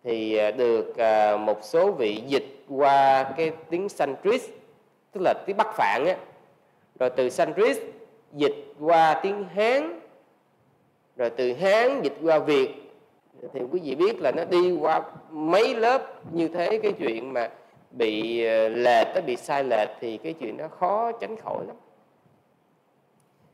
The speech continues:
À, mà cái bản gốc Pali thì chỉ đơn giản là tóm lại có năm uẩn là khổ. À.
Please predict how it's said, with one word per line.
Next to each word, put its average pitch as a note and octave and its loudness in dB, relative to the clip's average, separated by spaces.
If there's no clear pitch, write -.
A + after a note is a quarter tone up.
À, G#2+ -2
mà A#2+ 2
cái F3 -2
bản C#3 0
gốc G3 2
Pali D3+ 2
thì A#2+ -6
chỉ D3+ -4
đơn C#3+ 4
giản A2+ -2
là B2+ -8
tóm D#3+ -4
lại G#2 -6
có D3+ -6
năm C#3 -8
uẩn A2+ -8
là G#2+ -12
khổ. G2+ -14
À. F#2+ -16